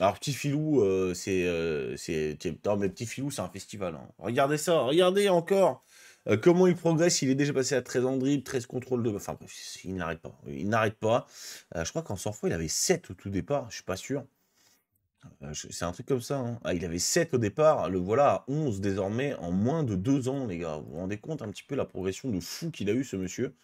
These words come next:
Euh, donc, euh, donc voilà, bah, ça fait plaisir. Non, mais ça fait plaisir, on va pas se mentir, ça fait plaisir. Avec encore, eh bien, euh, Kessler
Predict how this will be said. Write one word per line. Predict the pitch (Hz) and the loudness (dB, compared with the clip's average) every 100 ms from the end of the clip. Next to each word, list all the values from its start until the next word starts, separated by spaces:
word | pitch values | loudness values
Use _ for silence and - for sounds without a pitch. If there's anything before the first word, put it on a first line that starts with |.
| _ - - _ - | _ -20 -20 _ -6
Euh, | 87 | 0
donc, | 85 123 123 | 2 2 6
euh, | 120 107 | 6 8
donc | 131 | 6
voilà, | 135 120 87 | 8 8 8
bah, | 101 | 4
ça | 120 | 0
fait | 120 | 0
plaisir. | 160 202 220 175 | 6 8 8 8
Non, | 131 165 | 8 6
mais | 185 | 6
ça | 196 | 6
fait | 180 202 | 4 4
plaisir, | 220 214 208 | 4 6 6
on | 151 | 6
va | 151 | 6
pas | 170 170 | 4 2
se | |
mentir, | 175 175 208 208 | 2 2 2 2
ça | 139 | 2
fait | 143 165 | -4 -4
plaisir. | 156 139 120 | 0 2 2
Avec | 95 110 | 2 0
encore, | 117 113 131 117 | -2 0 2 4
eh | |
bien, | 104 110 107 | 2 -2 -2
euh, | 92 | -2
Kessler | 101 104 - | -2 -2 0